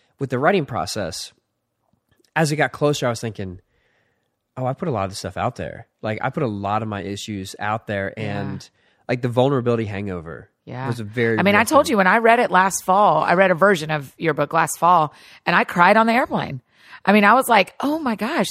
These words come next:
Speaker 2: this is, this is so personal for Luke to really say, like,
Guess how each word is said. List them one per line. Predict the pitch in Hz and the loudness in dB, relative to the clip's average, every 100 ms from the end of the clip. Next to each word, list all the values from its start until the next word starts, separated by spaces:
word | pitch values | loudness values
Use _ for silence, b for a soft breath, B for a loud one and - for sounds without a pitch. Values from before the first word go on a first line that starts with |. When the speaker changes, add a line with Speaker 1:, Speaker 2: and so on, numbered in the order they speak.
| - | -2
Speaker 2:
this | 254 | -2
is, | 440 247 170 - - b b b b | 0 0 0 -6 -10 b b b b
this | 214 359 | 2 4
is | - - | 2 0
so | - 220 247 | 4 4 4
personal | 214 208 - 220 | 2 -2 -2 -2
for | 185 185 | -2 -4
Luke | 160 180 190 | 0 0 0
to | - 185 | -2 0
really | 185 185 | 2 2
say, | 180 185 180 | 2 0 2
like, | 170 151 - | 2 0 -2